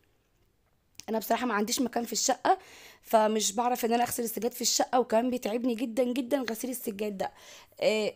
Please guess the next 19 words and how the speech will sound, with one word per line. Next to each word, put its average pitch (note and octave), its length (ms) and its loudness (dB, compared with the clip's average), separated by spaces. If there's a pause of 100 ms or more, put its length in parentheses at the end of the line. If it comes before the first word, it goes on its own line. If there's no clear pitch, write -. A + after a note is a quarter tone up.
(120)
بيتعب B3 520 2
قوي A#3 160 4
بصراحه G3+ 440 0
يعني. E3+ 260 -8 (560)
فانا G#3+ 680 4
بالنسبه A#3 380 -2
لي B3+ 120 0
ب-، G#3 360 4
بغسله C4+ 520 0
مع، G#3 360 -2
في - 140 -4
واحده A#3+ 140 -4
بتيجي A3 200 -12
تغسله A3 500 -6
لي، G4 160 2
بت-، G#3+ 400 0
بنغسله A3+ 580 0
في C4+ 100 -2
ال-، G3 760 2